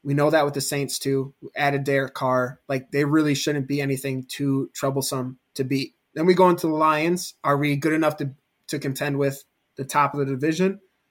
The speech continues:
Then we go to Raiders and Broncos. Again, bottom of their division last year. So, like,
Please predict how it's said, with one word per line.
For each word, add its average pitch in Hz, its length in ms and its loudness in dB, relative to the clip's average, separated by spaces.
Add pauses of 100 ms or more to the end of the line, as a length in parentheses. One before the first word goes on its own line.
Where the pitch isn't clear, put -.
Then 143 100 0
we 151 60 2
go 160 140 4
to 156 160 -2
Raiders 156 340 4
and 147 80 -2
Broncos. 147 440 2
Again, 135 460 -2 (560)
bottom 151 460 4
of 156 140 0
their 151 120 2
division 147 360 0
last 147 340 -6
year. - 160 -10
So, - 160 -8
like, 135 220 0